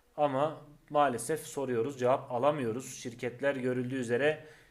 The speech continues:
bireysel yatırımcıları, e, pek de kale aldıkları da söylenemez açıkçası. Gelelim A K D'sine. Hacim rakamlarına göz attıktan sonra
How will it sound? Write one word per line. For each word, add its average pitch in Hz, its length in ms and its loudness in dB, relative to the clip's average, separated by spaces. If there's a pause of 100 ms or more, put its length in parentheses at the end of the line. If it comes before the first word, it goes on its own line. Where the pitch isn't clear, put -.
(140)
bireysel 131 440 0
yatırımcıları, 127 920 2 (720)
e, - 60 -12 (360)
pek 135 260 -4
de 147 120 -2
kale 135 280 2
aldıkları 127 460 2
da 151 100 2
söylenemez 131 600 -2
açıkçası. 123 540 -4
Gelelim 160 400 4
A 170 140 8
K 165 260 0
D'sine. 175 400 2
Hacim 139 360 -2
rakamlarına 143 520 0
göz 139 180 2
attıktan 139 460 0
sonra 139 520 2